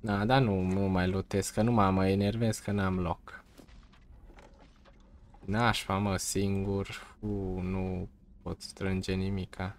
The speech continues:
Uite, astea sunt la fel. Stai un pic. Asta o pun aici. Astea le luăm. Ce nu le pot? Deci invers o mers să le combin.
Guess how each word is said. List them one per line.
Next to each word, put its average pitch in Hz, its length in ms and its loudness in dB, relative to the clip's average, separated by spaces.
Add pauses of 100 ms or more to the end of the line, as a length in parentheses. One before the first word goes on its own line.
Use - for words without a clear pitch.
(360)
Uite, 110 240 -4
astea 101 300 -2
sunt 104 180 -4
la 104 100 0
fel. 95 500 -6 (2250)
Stai 90 240 0
un 85 80 -2
pic. - 400 -14 (320)
Asta 101 300 -6
o 98 60 -2
pun 104 240 -4
aici. 90 400 -4 (1000)
Astea 101 400 -8
le 101 160 -6
luăm. 131 380 -4 (1000)
Ce - 140 0
nu 113 100 4
le 98 140 4
pot? 104 260 -2 (3250)
Deci 104 300 -2
invers 113 500 4
o 117 80 2
mers 117 300 2
să - 160 -4
le 90 140 0
combin. 90 580 -2